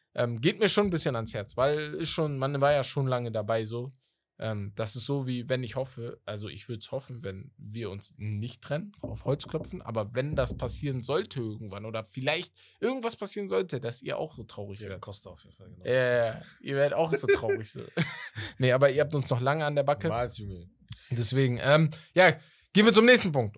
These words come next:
Speaker 1: Und zwar twenty twenty-four First Overall und Five-Star-Player Matas Buzelis, wenn ich seinen Namen richtig ausgesprochen hab, signed mit der G-League Ignite.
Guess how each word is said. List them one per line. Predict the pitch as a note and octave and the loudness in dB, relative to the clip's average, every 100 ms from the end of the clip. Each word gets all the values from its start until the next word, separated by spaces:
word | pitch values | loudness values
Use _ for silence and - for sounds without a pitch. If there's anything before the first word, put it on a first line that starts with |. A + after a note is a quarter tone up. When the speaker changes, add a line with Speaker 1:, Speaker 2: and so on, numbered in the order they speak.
| - | -2
Speaker 1:
Und | C3+ | 4
zwar | G3 D#3+ G2+ _ _ - | 8 8 6 _ _ 4
twenty | D#3 G3 G#3+ G3+ | 6 8 4 2
twenty-four | E3+ E3 D#3 C#3 C3+ C3 - | 2 0 -4 4 6 6 2
First | - B2 B2+ - | -2 0 0 -4
Overall | A#2 A2+ G#2+ A2+ A#2 A#2+ - | -2 0 6 8 8 4 -4
und | G#2 G#2 - _ | -6 -6 -8 _
Five-Star-Player | - B2+ B2+ B2+ A#2+ - A#2 A#2 C3 _ | 0 0 0 0 -2 0 2 2 -2 _
Matas | - B2+ C3 C3 C3 - _ - | 0 0 2 2 0 -2 _ -6
Buzelis, | B2+ A#2+ B2 C3 D3 - - | -4 0 4 4 4 0 -6
wenn | G2 | -4
ich | G2+ | -4
seinen | G2+ G#2 | -4 -4
Namen | G2+ F#2+ | -4 -6
richtig | F#2+ G2+ - | -8 -10 -8
ausgesprochen | G#2 - - B2+ G#2 B2 | -6 -6 -6 -8 -6 -6
hab, | C3 _ _ - | -6 _ _ -6
signed | - C3 D3+ D#3+ D#3 | 2 4 4 0 -2
mit | C3+ A#2+ | -2 0
der | A2+ | 0
G-League | G#2+ A#2 C3+ B2+ B2 - C3 | 0 -4 -2 -2 -4 -4 -6
Ignite. | A2+ A2 A2 G2+ | -2 2 2 0